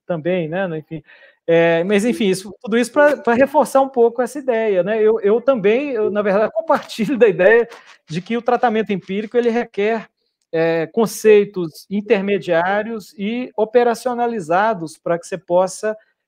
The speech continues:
fazer caber os dados do mundo real dentro dos conceitos, né? É, o Sartori escreveu isso, é, lá nos anos setenta, sabe? Não, não é nada recente, é um trabalho de política comparada,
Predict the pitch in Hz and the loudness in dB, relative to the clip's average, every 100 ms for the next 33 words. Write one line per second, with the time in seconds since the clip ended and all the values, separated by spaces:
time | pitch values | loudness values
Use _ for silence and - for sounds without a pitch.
0 | _ 208 175 156 214 240 175 165 226 185 | _ 2 2 2 2 2 2 6 4 4
1 | 170 196 214 175 180 175 185 160 160 160 | 2 2 2 -4 -6 -6 -6 -4 -2 2
2 | 180 185 165 202 175 170 170 - 165 - | 0 -2 -6 -6 -8 -12 -12 -10 -10 -8
3 | 156 151 151 135 160 180 - _ _ _ | -6 -6 -8 -14 -10 -10 -12 _ _ _
4 | - 156 160 151 170 214 - - 226 254 | -4 0 0 -2 -2 -2 -2 4 4 4
5 | - 254 208 214 196 175 226 247 - - | 2 4 4 6 4 4 0 -2 -4 -12
6 | 151 - 170 175 180 180 170 170 180 247 | -12 -12 -4 0 2 2 2 2 0 0
7 | 226 262 269 254 - 214 247 - 139 214 | -2 -2 -2 -4 -4 -4 -4 -6 -6 -6
8 | 247 208 _ 180 196 190 208 220 220 254 | -6 -10 _ -8 -6 -2 0 2 2 2
9 | 233 208 - 196 214 226 208 185 214 175 | 4 2 0 -2 -2 -2 -2 0 0 4
10 | 202 175 175 185 190 - 175 180 170 143 | 2 2 -6 -6 -6 -8 -4 -4 0 0
11 | 151 180 196 | 2 0 -2